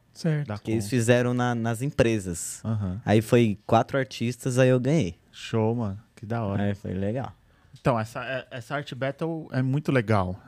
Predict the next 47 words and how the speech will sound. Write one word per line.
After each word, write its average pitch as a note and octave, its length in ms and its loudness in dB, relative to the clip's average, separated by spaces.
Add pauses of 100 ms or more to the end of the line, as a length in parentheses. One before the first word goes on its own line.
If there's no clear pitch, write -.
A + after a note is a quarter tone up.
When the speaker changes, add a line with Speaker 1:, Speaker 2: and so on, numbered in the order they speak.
Speaker 2:
É - 40 -6
muito B2+ 160 -4
legal. A#2 180 2
Eu C3 60 2
já E3 80 2
vi D#3 280 0
algumas A#2 380 -2
coisas A2+ 220 -2
na A2+ 80 0
te-, - 260 -12
ih, C#3 140 -10 (440)
zóio. C3 300 -6 (720)
Escutou B2+ 280 -4
a - 20 0
buzina? D#3+ 320 2
Speaker 1:
Buzininha, D#3 140 0
buzininha, D#3 640 -4
pizza, F3+ 580 -6
pizza. F3+ 320 -12 (220)
Speaker 2:
Chegou A#2+ 340 2
a B2 80 6
pizza. A#2 380 -4
Gosta B2 140 0
de A2+ 80 -12
pizza, C3 220 -6
Coelho? A#2 340 0 (240)
Speaker 3:
Porra! E3 640 6
Speaker 2:
Da A#2+ 320 8
hora, A2+ 560 8
Speaker 3:
<laughs> - 0 -
Speaker 2:
tamo - 280 4
Speaker 3:
A - 40 6
Speaker 2:
aqui D3 160 4
Speaker 3:
pizza - 100 4
Speaker 2:
com - 80 2
Speaker 3:
é E3 60 4
bom F#3 220 6
Speaker 2:
fome - 100 2
Speaker 3:
demais. B2+ 400 4 (300)
Speaker 2:
já. A3 80 2
Grafite C3+ 560 2
e - 20 -4
pizza E3+ 400 -2
é G3 40 4
a F#3+ 40 2
melhor F3 160 6
combinação, G3 560 0